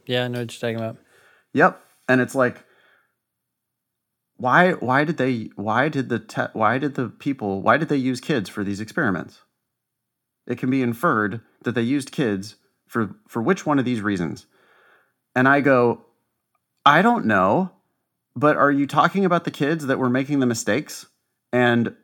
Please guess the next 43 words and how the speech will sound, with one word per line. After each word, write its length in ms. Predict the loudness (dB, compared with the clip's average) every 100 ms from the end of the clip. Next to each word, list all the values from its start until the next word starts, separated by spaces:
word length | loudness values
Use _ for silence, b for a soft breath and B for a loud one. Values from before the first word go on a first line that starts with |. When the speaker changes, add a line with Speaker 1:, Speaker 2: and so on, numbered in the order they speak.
| _ _
Speaker 2:
I 100 | 2
don't 140 | 4 2
know 100 | 2
why 360 | 4 4 4
they 140 | 0 0
were 100 | 0
making 260 | 0 -2 -2
mis-, 160 | -4 -8
why 280 | 0 2
were 120 | 2 2
they 100 | 0
making 240 | 0 -2
these 160 | -2 -2
mistakes? 420 | -4 -4 -4 -4 2
I 100 | 2
don't 180 | 2
know." 360 | 2 2 2 -2 _ _ _ _ _ _ _ _ _ _ _ _ _ _ _ _ _ -4
And 240 | -2 -2 -6 _ _ _ _ _ _ _ _ _ _ _
that's 180 | 2 2
the 80 | 2
only 280 | 4 4 4
thing 160 | 2
I 60 | 2
know 140 | 2
about 180 | 2 0
those 160 | -2 -2
kids 340 | -2 -2 -4 -8
is 140 | -2
that 180 | -4 0
they 120 | -2
were 160 | 0 0
making, 300 | -2 -4 -2
I, 180 | -2 -2 _ -20 _ _
I, 280 | -2 4 4
I 40 | 4
still 260 | 2 4
am 120 | 4
curious 440 | 2 2 2 0 -2
how 240 | 2 2
you 200 | 4 2
know 280 | 4 4 4
that 160 | 0 -2
they 280 | -2 -2